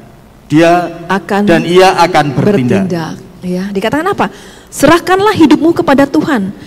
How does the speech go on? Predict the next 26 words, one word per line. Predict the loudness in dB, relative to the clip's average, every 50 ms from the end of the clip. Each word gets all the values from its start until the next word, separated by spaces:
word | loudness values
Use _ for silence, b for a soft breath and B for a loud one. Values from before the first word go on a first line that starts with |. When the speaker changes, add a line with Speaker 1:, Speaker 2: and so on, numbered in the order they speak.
| B B B
Speaker 2:
dan | B 0 2 2 2 0 0
percayalah | 0 0 0 2 2 2 2 2 0
kepadanya | -2 -4 -4 -2 -2 0 0 0 0 -2 -2 -2 -2
dan | 0 0 0 0 0 -2
dia | -4 -4 0 0 0 0 -2
akan | -6 -8 -8 -6 -6 -6 -6 -8 -10 -14 -20 -18 -12
bertindak." | -6 -4 -4 -4 -4 -4 -4 -6 -4 -4 -6 -8 -10 -14 -20 -20 B B B B B B B B B B B B B B _ -4
Ketika | -4 -2 -2 -2 -2 -2 -2 0 0
kita | 0 -2 -2 0 2 2 2
menyerahkan | 4 2 2 2 0 -2 -2 -2 -4 -2 -2
kehidupan | 0 2 2 2 2 0 0 0
kita | -2 -2 -2
ke | -2 0
dalam | 0 0 0 0
tangan | -2 -2 -2 -2 -2 -2 0
Tuhan, | -2 -2 -2 -4 -8 -8 -10 -10 -10
dikatakan | -10 -10 -10 -10 -10 -10 -12 -14 -16 -16 -18 -18
apa? | -18 -20 -20 -20 -20 -20 -20 -20 -20 -20 -20 -20 -20 -20 -20 B B B B B
"Serahkan | B -8 -4 -2 -2 -2 -2 -2 -4 -4
hidupmu | -4 -4 -4 -4 -2 0 -2 -2
kepada | -2 -2 -4 -2 -2 -4
Tuhan." | -4 -6 -8 -6 -8 -10 -10 -12 -14 -18 -20 -20 -20 -20 B B B B B B B _ -2
Tuhan | 0 2 2 2 2
yang | 0
akan | 0 2 2
bertindak. | 2 0 0 -2 -2 -2 -2 -4 -6